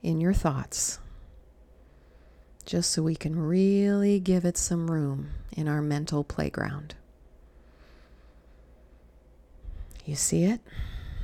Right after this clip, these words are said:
All right. Next,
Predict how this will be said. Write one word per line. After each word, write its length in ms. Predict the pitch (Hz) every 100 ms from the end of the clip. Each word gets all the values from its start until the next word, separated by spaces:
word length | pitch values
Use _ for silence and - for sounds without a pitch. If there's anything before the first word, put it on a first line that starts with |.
| - - - - - - - - - - - - - - - -
All 80 | 170
right. 260 | 156 151 - - - - - - - - - - - - - -
Next, 540 | 175 175 233 - -